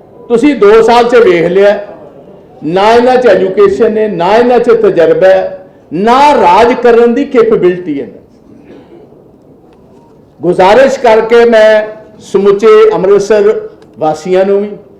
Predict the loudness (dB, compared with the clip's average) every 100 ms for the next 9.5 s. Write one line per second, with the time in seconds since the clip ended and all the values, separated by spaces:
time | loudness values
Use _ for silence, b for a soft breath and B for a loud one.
0 | _ _ -4 0 2 2 2 2 2 0
1 | -2 -4 -2 -2 -2 0 0 -2 -6 -8
2 | -8 -8 -10 -18 -20 B B B -2 0
3 | 2 2 4 4 2 -2 -8 -16 -20 -20
4 | _ _ _ _ _ _ -2 0 2 0
5 | 0 2 2 2 2 0 0 0 0 0
6 | 0 2 2 0 0 2 2 2 2 0
7 | 0 0 -4 -8 -10 -16 -20 -20 -10 -2
8 | 0 0 0 0 0 -2 -4 -4 -4 -4
9 | -6 -6 -4 -2